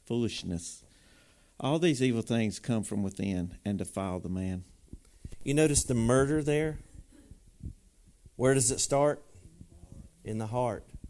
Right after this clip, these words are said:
Speaker 2: They hated Joseph. They hated him even more. They hated him for the coat. They hated him even more when he saw, they saw that he was having dreams. And then when he shared him for his words, they hated him.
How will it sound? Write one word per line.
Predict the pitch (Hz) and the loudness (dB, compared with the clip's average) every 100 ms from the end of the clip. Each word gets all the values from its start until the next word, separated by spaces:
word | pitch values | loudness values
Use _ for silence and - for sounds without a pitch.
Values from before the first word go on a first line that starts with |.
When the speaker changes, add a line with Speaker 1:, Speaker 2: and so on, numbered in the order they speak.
| - - - - - _ | -12 -10 -10 -12 -18 _
Speaker 2:
They | 110 101 | -4 0
hated | 135 139 139 | 4 4 4
Joseph. | 123 139 139 131 135 | 2 2 2 -2 -4
They | 104 | -4
hated | 101 131 127 127 | 2 2 4 2
him | 127 | 2
even | 127 123 | 2 2
more. | 131 131 135 135 - _ _ _ _ _ | 2 2 2 0 -10 _ _ _ _ _
They | 120 | 0
hated | 139 143 139 | 4 6 4
him | 127 | 0
for | 135 | 0
the | 120 | 0
coat. | 143 135 107 | 2 2 2
They | 107 | 0
hated | 127 127 135 | 2 4 4
him | 131 131 - | 2 -2 -2
even | 139 127 | -2 0
more | 127 131 | 0 2
when | 127 120 | 2 0
he | 117 | -2
saw, | - 123 120 - - _ _ | 2 2 2 -4 -20 _ _
they | 110 | -6
saw | 110 123 | 2 2
that | 120 | 4
he | 117 | 2
was | 110 120 | 0 2
having | 120 117 | 0 0
dreams. | 117 120 117 113 - - _ _ _ _ _ | -2 -2 -2 -4 -10 -18 _ _ _ _ _
And | 104 | -6
then | 107 | -2
when | 110 | 0
he | |
shared | 98 135 123 120 | 2 4 6 4
him | 113 | 2
for | 98 110 | -2 0
his | 95 | 0
words, | 98 117 113 104 | 2 4 4 0
they | 95 | -6
hated | 87 143 143 110 | -2 2 4 4
him. | 95 87 | -2 -6